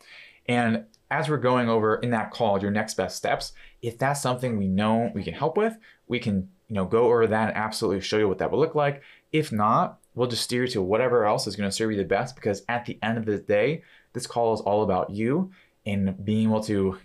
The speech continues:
get rid of these issues, set you free from so many of these devices and supplements, and get you to a path of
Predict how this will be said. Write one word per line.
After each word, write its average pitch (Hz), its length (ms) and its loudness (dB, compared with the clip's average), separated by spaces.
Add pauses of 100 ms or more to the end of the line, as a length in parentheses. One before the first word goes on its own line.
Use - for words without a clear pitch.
get 113 200 0
rid 104 120 2
of 85 100 -2
these 113 240 -2
issues, 127 460 -2 (180)
set 120 240 -2
you 95 80 -6
free 131 400 0
from 110 160 -2
so 110 180 -2
many 110 120 2
of 101 60 0
these 95 120 -2
devices 123 640 -2
and 90 100 -4
supplements, 123 440 0 (260)
and 120 100 -8
get 123 120 0
you 113 100 -6
to 127 160 -2
a 123 60 0
path 107 340 -4
of - 260 -6